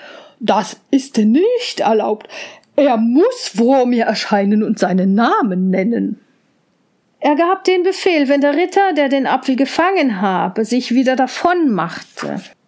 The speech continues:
so sollte man ihm nachsetzen und, wenn er nicht gutwillig zurückkehrte, auf ihn hauen und stechen.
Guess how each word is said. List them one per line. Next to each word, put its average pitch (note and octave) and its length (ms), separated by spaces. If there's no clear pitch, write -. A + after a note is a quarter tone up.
so C4 140
sollte C4 340
man A3 180
ihm A#3 160
nachsetzen D4 680
und, D4+ 400
wenn B3+ 120
er A#3 100
nicht G#3+ 240
gutwillig C#4+ 520
zurückkehrte, B3 840
auf A3 280
ihn A#3 220
hauen A3+ 280
und A#3 200
stechen. - 460